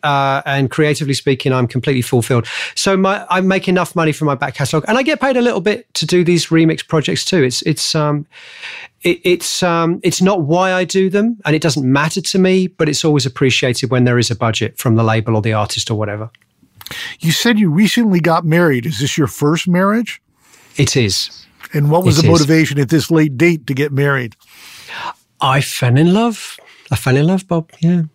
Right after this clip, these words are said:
Speaker 1: I fell in love. You know, I always thought that I wasn't the sort of person who would ever get married and have kids, but then I met my wife.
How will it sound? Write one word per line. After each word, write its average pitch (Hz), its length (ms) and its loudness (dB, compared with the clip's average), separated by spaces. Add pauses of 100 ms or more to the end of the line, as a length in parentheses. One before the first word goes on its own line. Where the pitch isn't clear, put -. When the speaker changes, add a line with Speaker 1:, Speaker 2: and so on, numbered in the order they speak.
Speaker 1:
I 151 100 0
fell 185 180 0
in 190 40 4
love. 196 220 0
You 220 80 2
know, 220 120 0
I 214 120 0
always 262 300 0
thought 240 220 0
that 180 80 2
I 165 40 2
wasn't 190 300 0
the - 40 -2
sort 190 140 -4
of - 80 -4
person 185 280 0
who 165 60 4
would 165 80 4
ever 170 160 0
get 160 200 -2
married 156 380 0 (120)
and 139 140 2
have 143 220 -2
kids, 156 300 0
but 139 200 -4
then 143 100 0
I 139 80 0
met 151 160 2
my 151 100 0
wife. 160 380 -2